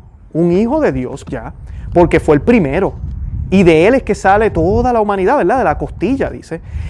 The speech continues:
Y ahora esta nueva humanidad redimida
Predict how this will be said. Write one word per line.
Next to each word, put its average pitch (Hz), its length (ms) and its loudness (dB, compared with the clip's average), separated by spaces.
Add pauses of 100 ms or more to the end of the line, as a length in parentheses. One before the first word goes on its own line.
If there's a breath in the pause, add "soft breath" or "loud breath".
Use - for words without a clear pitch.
Y 175 120 4
ahora 175 200 6
esta 254 200 2
nueva 311 420 4
humanidad 294 600 0
redimida 277 600 0